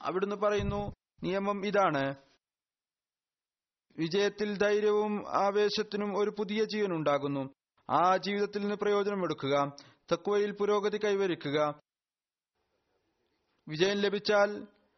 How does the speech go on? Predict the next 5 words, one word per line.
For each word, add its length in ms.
അല്ലെങ്കിൽ 560
ദുആ 300
സ്വീകരിക്കപ്പെട്ടാൽ 920
അള്ളാഹുവിനെ 520
നല്ലവണ്ണം 720